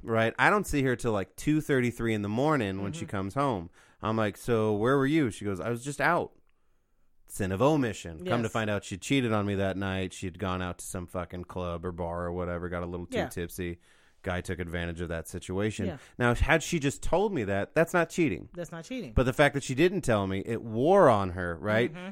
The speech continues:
Speaker 1: Then she ended up choosing to go cheat on me. And that was just, it was this whole fucking thing where one led to another, led to
Speaker 2: That's
Speaker 1: another,
Speaker 2: another.
Speaker 1: led to another.
Speaker 2: Yeah.
Speaker 1: And you're just like,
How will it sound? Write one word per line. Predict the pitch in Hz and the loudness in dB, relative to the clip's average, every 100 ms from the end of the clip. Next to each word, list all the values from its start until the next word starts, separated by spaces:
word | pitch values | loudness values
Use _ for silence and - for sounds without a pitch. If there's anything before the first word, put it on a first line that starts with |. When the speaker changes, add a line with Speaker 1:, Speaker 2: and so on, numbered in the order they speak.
| - | -2
Speaker 1:
Then | 120 147 | 2 2
she | - 139 123 | 2 -2 -2
ended | 120 113 107 | -4 -4 -2
up | 104 - _ - | -4 -6 _ -12
choosing | - 175 185 139 113 104 | 4 6 6 4 0 -2
to | |
go | 98 95 | -4 -4
cheat | - 101 87 | -4 -4 -4
on | 85 | -6
me. | 85 82 - - - | -8 -10 -14 -18 -6
And | 107 | -2
that | 110 | 0
was | 110 98 | 0 -2
just, | 104 - - | -4 -6 -2
it | |
was | 127 110 | -2 -2
this | 117 - | -4 -6
whole | - 185 | 2 2
fucking | 185 156 127 117 | 4 2 2 -2
thing | 117 107 | 0 -2
where | 104 98 | 0 0
one | 113 131 131 | 2 2 2
led | 110 95 | 0 -2
to | 98 | 0
another, | 117 123 | 2 0
led | 110 98 | -2 -4
to | 95 | -4
Speaker 2:
That's | 92 | 0
Speaker 1:
another, | 120 123 | 2 4
Speaker 2:
another. | 110 | 2
Speaker 1:
led | 92 | -2
to | 95 | -4
another. | 107 120 117 - - 185 | -4 -4 -6 -10 -16 -4
Speaker 2:
Yeah. | 147 | 0
Speaker 1:
And | 147 | 2
you're | |
just | 160 151 | 2 2
like, | 156 135 120 | 4 4 2